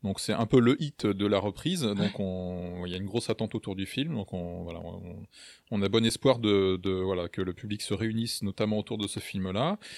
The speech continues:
Speaker 1: Et puis à côté de, de ces films de reprise, on aura aussi, euh, évidemment, euh, quelques nouveautés, euh, parmi lesquelles on va retrouver, euh, Envole-moi, euh, Demon Slayer,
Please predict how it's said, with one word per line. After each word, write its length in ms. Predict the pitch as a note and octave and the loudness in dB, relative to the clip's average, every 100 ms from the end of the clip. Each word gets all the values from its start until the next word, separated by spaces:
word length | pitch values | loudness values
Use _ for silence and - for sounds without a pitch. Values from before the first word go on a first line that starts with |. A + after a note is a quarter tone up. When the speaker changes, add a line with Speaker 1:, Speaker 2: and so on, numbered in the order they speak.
| - - | -16 0
Speaker 1:
Et 120 | B2 | 2
puis 300 | B2 - F#3 | 2 0 6
à 80 | C#3 | 6
côté 280 | - D3 D#3 | 6 4 4
de, 200 | C3 A#2+ | 4 4
de 140 | A2+ | 2
ces 160 | A#2 B2 | 0 0
films 180 | - C3+ | 0 4
de 60 | |
reprise, 360 | A2+ G#2+ G#3 F3+ | 6 6 4 0
on 220 | B2+ A2 | 2 4
aura 260 | G#2+ C#3 D#3 | 4 4 4
aussi, 440 | A#2 - E3+ F3+ | 2 0 0 4
euh, 180 | B2+ A2 | 4 4
évidemment, 540 | A2 A2 A2+ C3 F3 C3+ | 0 2 4 4 4 4
euh, 20 | |
quelques 220 | - D#3+ | 2 4
nouveautés, 520 | D3 C3 G#2+ G2+ F#3 - - - - - G#2+ | 4 4 4 4 2 2 -10 -16 -18 -6 0
euh, 800 | G#2 G#2 G2+ G2+ G2 G2 G2 G2 | 4 4 4 2 2 0 0 0
parmi 280 | A2 A#2 | 2 4
lesquelles 340 | A#2 A2+ C3+ A#2+ | 4 4 6 6
on 80 | G#2 | 4
va 100 | G#2 | 2
retrouver, 680 | G2 - A#2+ G#2+ A2+ A2+ | 0 -2 -2 2 4 4
euh, 400 | G#2 F#2+ F#2 F#2 - | 4 2 2 2 0
Envole-moi, 920 | A#2+ A2+ G#2+ G#2 A2 A2 C#3 E3+ G3+ - - | 0 4 4 4 4 4 4 2 0 -4 -6
euh, 160 | A2+ G2+ | -2 2
Demon 300 | G2 B2+ B2+ | 4 6 4
Slayer, 420 | - A#2 G2+ C3+ | 2 4 4 4